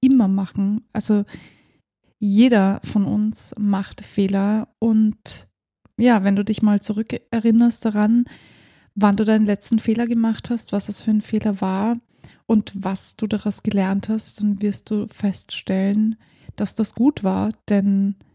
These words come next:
wie gesagt, Fehler machen, das ist part of the game, das ist part of the life.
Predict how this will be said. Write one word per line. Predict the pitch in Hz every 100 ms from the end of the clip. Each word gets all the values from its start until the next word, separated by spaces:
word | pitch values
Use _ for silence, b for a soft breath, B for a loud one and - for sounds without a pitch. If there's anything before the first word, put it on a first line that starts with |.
| _ -
wie | 202
gesagt, | 202 - 247 - - -
Fehler | - 202 202
machen, | 214 208 - 226 233
das | 208 190
ist | 208 - -
part | - 208 208
of | 208 -
the |
game, | 208 190 190 214
das | 226 -
ist | -
part | - 202 202
of | -
the | 220
life. | 202 196 202 247 -